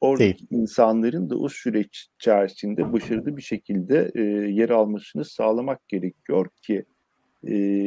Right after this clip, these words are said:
Speaker 1: bu yapısal ve iş gücü dönüşümü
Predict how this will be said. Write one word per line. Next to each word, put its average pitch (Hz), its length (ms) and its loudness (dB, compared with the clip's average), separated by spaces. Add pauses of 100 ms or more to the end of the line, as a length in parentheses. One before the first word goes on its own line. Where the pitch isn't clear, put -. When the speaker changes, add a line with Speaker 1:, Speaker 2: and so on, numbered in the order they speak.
(480)
Speaker 1:
bu 117 240 2 (140)
yapısal 113 640 4
ve 107 80 -4
iş - 180 -8
gücü 101 460 -8
dönüşümü 110 640 -2